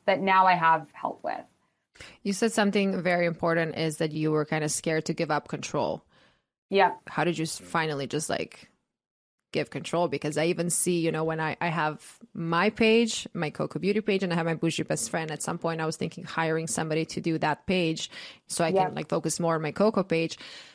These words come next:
Speaker 2: But I didn't do it. Like, I was, I was this close of hiring someone, and I'm like, "I actually, like, I, I, I wanna still be in control, and that's something that I should,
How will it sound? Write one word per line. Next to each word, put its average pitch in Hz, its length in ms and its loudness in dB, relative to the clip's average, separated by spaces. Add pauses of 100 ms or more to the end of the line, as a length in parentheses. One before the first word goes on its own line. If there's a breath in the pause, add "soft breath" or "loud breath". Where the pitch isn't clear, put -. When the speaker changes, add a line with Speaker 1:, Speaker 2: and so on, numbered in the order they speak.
(440 loud breath)
Speaker 2:
But 190 200 0
I 175 80 0
didn't 170 320 -2
do 190 140 2
it. - 220 -2
Like, - 280 -2
I 208 100 6
was, 214 320 4
I 226 80 6
was 220 180 6
this 208 280 2
close 196 200 4
of 180 120 -2
hiring 175 340 0
someone, 196 320 2
and 180 140 2
I'm 180 80 0
like, 170 160 -2
"I 170 140 2
actually, 170 340 -2
like, 165 280 -2
I, 151 200 0
I, 165 260 0
I 185 120 4
wanna 175 260 4
still 196 340 4
be 170 240 4
in 160 80 0
control, 160 460 0
and 160 100 0
that's 165 160 0
something 165 280 -2
that 170 140 -4
I 247 140 6
should, 208 220 -2